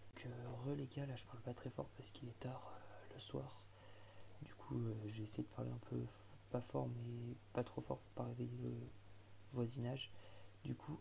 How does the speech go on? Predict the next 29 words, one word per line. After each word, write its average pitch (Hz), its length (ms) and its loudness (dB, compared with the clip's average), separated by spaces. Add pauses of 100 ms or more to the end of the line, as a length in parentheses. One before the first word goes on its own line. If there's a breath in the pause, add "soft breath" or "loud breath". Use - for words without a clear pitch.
en 123 60 0
gros, 131 360 2
ma 117 540 2 (960 loud breath)
muraille, 127 340 8 (260)
elle 127 80 2
va 123 100 4
être - 140 -2
comme 120 120 0
ça. - 160 -2
Donc - 240 -4
là, 131 100 6
ce - 100 -6
sera - 160 0
vu 123 140 0
sur - 180 -2
l'extérieur, 123 680 2
hop, 131 80 0 (300)
des 127 120 4 (120)
iron 127 260 2
crossbar. 127 560 0 (800 loud breath)
Donc - 480 0 (120)
avec 127 300 2 (840)
ici - 720 -4 (140)
un 131 80 2
bloc 131 520 -2
comme 123 160 2
ça 135 260 -2 (680 loud breath)
et 131 80 2
ça 123 240 0